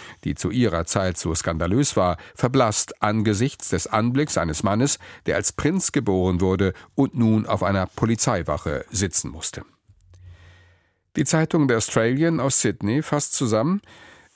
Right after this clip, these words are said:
„Als der ehemalige Prinz als eine Art Handelsgesandter um die Welt reiste, wurde dies als Entgegenkommen der Regierung gegenüber der Monarchie angesehen.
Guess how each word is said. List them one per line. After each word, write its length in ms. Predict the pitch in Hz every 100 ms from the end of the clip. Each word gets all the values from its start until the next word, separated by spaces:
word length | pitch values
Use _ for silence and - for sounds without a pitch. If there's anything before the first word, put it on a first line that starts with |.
| _ -
„Als 320 | 135 156 -
der 300 | 147 131 131
ehemalige 480 | 156 175 156 131 113
Prinz 520 | - 156 196 185 -
als 200 | 120 -
eine 200 | 123 113
Art 340 | 107 104 -
Handelsgesandter 960 | 139 180 170 120 - 107 101 101 90 85
um 100 | 92
die 140 | 87
Welt 280 | 107 151 -
reiste, 500 | 120 110 - 113 95 - - -
wurde 200 | 131 123
dies 300 | 123 147 -
als 320 | 117 110 -
Entgegenkommen 880 | - 104 - 143 107 90 101 92 92
der 160 | 101
Regierung 500 | 98 90 101 98 113
gegenüber 500 | 107 98 98 92 98
der 120 | 98
Monarchie 520 | 98 107 113 110 156 85
angesehen. 680 | 85 87 85 95 92 82